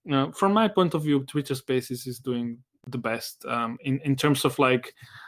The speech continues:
I see it happening in my feed. Sometimes I'm interested. They are being recorded, so you can go in and, and, and listen to, to the recordings of, of Spaces.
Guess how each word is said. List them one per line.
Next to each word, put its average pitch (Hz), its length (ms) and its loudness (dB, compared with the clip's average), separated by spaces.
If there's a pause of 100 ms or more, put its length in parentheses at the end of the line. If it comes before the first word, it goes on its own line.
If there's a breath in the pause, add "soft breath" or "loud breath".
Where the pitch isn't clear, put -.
(260 loud breath)
I 139 120 4
see 175 420 6
it 156 80 4
happening 170 580 2
in 156 240 -2
my 139 160 2
feed. 180 340 0
Sometimes 147 600 -2
I'm 143 100 0
interested. 151 720 2 (400 loud breath)
They 131 240 0
are 135 100 4
being 131 240 4
recorded, 160 640 2
so 143 120 -2
you 123 160 2
can 123 420 -4
go 123 400 2
in 123 240 -2
and, 113 380 -8
and, 113 260 -8
and 117 300 -10
listen 139 560 0
to, 117 380 -2
to - 100 -16
the 113 80 -6
recordings 139 640 4
of, 123 260 -4
of 120 140 -8
Spaces. 120 760 -4